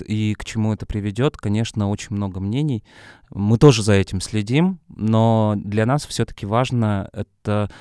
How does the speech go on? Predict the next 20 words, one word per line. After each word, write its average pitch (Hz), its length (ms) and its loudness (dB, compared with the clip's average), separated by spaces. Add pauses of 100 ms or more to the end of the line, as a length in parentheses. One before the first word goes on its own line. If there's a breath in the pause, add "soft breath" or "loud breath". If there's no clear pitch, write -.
(140 loud breath)
чтобы 107 280 -4
в 107 40 0
меняющемся 110 720 0
мире, 131 400 -2 (320 loud breath)
э, 95 320 -2
сохранялась 107 580 0
чистота. 101 480 -4
То 82 120 -8
есть, - 200 -14
э, - 80 -8 (100)
основное, 110 520 2
скажем 98 340 -4
так, - 180 -6
направление 107 580 0
для 107 120 -6
нас — 170 260 -2
это 113 200 -2
борьба 101 280 -2
с - 120 -8
мусором. 101 400 -4